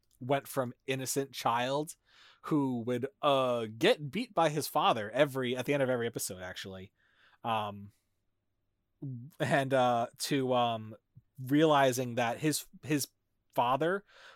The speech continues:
who is the person who tells him all these things, uh, is a terrible human being, and he really shouldn't listen to him anymore, like, and there was an episode specifically that really stuck with me,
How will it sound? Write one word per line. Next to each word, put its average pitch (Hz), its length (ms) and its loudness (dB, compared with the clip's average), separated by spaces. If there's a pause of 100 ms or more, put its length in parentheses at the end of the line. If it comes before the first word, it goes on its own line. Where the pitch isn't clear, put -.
who 147 200 0
is 123 80 -2
the 135 80 -6
person 147 360 -4
who 127 360 0
tells 123 360 -4
him 147 120 -2
all 151 140 2
these 165 200 -2
things, 185 560 -4
uh, 131 320 2
is 139 260 0 (120)
a 135 120 6
terrible 143 420 0
human 131 340 -6
being, 113 400 -4 (400)
and 127 160 -2
he 156 140 -2
really 131 340 0
shouldn't 123 360 -2
listen 110 280 -10
to 110 80 -12
him 98 240 -12
anymore, 92 540 -16 (320)
like, 127 300 -2 (400)
and 147 240 4
there 143 140 4
was 143 160 2
an 147 120 -2
episode 143 600 2
specifically 156 680 2
that 127 160 0
really 131 340 0
stuck - 320 -2
with 156 80 -8
me, 147 260 -8